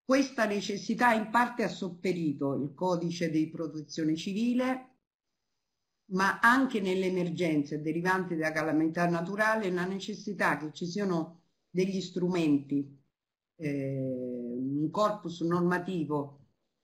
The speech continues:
che, eh, ci aiuti a definire cosa facciamo quando ci troviamo in una situazione di emergenza è una necessità.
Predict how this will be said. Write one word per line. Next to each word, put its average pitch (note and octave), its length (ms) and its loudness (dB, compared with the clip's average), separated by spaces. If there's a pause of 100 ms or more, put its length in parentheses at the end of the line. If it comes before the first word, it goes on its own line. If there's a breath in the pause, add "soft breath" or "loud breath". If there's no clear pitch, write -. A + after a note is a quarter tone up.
(240)
che, F#3 560 -6
eh, D3+ 380 0
ci - 160 -4
aiuti G3+ 440 0
a D#3 120 -2
definire F3+ 480 0
cosa G#3 300 -2
facciamo D3 600 0
quando D3 320 -2
ci D3 140 -10
troviamo D#3+ 420 0
in D3 80 -2
una D3 160 -4
situazione E3+ 480 -4
di F#3 60 2
emergenza F#3+ 540 -4
è F3 80 2
una D#3+ 240 0
necessità. C#3 800 -6